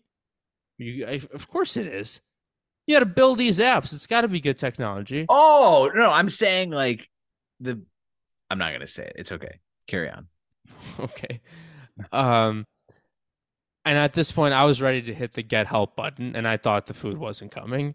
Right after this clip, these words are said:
Speaker 2: Don't, you can't do get help, like, when there's still a chance that your food's
Speaker 1: Right.
Speaker 2: gonna
Speaker 1: Right. So I was already resigning myself to eating fucking oatmeal. That, that, that was,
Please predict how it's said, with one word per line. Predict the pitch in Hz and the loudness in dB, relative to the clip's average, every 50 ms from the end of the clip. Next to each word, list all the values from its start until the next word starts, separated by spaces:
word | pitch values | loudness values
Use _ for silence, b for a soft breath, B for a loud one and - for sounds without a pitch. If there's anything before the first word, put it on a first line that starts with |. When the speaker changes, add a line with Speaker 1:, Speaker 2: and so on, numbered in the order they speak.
| _ - | _ 2
Speaker 2:
Don't, | 170 180 185 143 B B B | 4 4 4 2 B B B
you | 147 147 - | -4 -2 -2
can't | - - - 160 160 160 - 127 | -2 -2 -2 0 -2 -4 -4 0
do | 117 147 139 | 2 4 4
get | 127 139 131 120 104 | 4 4 2 0 0
help, | 104 123 127 127 120 104 - - - - | -2 -2 0 0 0 -2 -4 -10 -10 -6
like, | 117 110 101 - - - | -4 -4 -6 -6 -6 -4
when | 123 117 117 | -4 -4 -2
there's | 117 110 - | -4 -6 -6
still | - - 135 123 | -4 -2 -2 -2
a | 117 | -2
chance | 113 - - - - 127 113 117 117 113 - - | -4 -6 -6 -6 -4 -4 -4 -4 -4 -4 -4 -4
that | - 98 | -4 -4
your | 95 98 | -4 -4
food's | - - 117 117 123 | -4 0 4 4 6
Speaker 1:
Right. | 147 135 123 110 98 95 - _ _ _ _ _ _ _ _ _ _ _ _ | 6 6 4 4 0 -2 -6 _ _ _ _ _ _ _ _ _ _ _ _
Speaker 2:
gonna | - - _ _ | -20 -20 _ _
Speaker 1:
Right. | - 151 127 123 107 95 95 - - | -4 0 0 0 0 0 -4 -6 -4
So | - - 139 131 127 131 - - | 0 2 2 4 2 2 0 0
I | 120 143 160 | 2 4 4
was | 170 170 160 147 156 | 4 4 4 4 2
already | 151 147 135 131 | 0 0 0 -2
resigning | 123 120 - 131 120 117 113 113 107 | -4 -4 -4 -4 -4 -4 -4 -4 -4
myself | 107 104 98 - - 110 101 98 95 - - | -6 -8 -6 -6 -4 -4 -4 -4 -6 -8 -8
to | - - 117 107 104 101 98 98 - b b b b b b b b - | -4 -2 0 0 0 0 -2 -4 -8 b b b b b b b b -6
eating | 123 117 113 110 107 104 101 | -2 -2 0 0 0 -2 -4
fucking | - - 131 117 104 - - 107 - | -6 -2 -2 -2 -2 -2 -4 -6 -4
oatmeal. | 101 101 98 - - - - - - 131 127 - _ _ _ _ _ _ _ _ | -6 -6 -6 -8 -12 -16 -16 -14 -14 -16 -16 -18 _ _ _ _ _ _ _ _
That, | - 127 123 123 110 104 | -2 0 0 0 0 0
that, | 123 123 123 123 117 123 | 0 2 2 0 0 0
that | 127 123 | 0 2
was, | 127 127 123 123 113 - | 4 4 2 2 0 -4